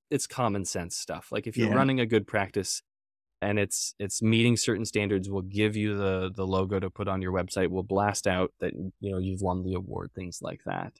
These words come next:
Speaker 1: Uh, because we really want these private practices that, that do those basic standards that beyond l-, just licensure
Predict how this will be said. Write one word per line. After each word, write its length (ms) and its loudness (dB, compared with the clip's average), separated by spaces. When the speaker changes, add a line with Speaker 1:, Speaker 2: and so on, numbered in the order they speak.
Speaker 1:
Uh, 240 4
because 240 -2
we 80 4
really 300 6
want 320 4
these 220 -2
private 380 4
practices 640 -2
that, 140 -4
that 140 -4
do 160 8
those 220 4
basic 520 2
standards 840 -2
that 240 0
beyond 500 8
l-, 120 0
just 240 -2
licensure 760 2